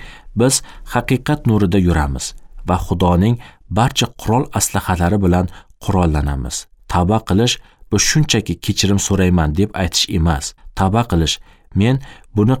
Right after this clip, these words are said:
qildim" deb qilgan gunohga ochiq oydin iqror bo'lishdir. Gunohni tan olish ko'pincha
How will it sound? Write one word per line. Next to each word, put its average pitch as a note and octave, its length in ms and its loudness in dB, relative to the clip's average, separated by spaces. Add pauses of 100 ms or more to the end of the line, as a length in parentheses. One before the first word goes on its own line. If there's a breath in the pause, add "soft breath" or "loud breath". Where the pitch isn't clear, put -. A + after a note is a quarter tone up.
qildim" B2+ 340 2 (360 soft breath)
deb A#2+ 140 2 (100)
qilgan G#2 400 2
gunohga G2 400 0 (200)
ochiq D3+ 240 -2 (140)
oydin F#2 260 2 (160)
iqror F2+ 340 -2 (100)
bo'lishdir. F#2+ 440 -2 (500)
Gunohni A2 460 2 (400 loud breath)
tan C3+ 160 2 (100)
olish F#2 320 2 (100)
ko'pincha A#2+ 500 0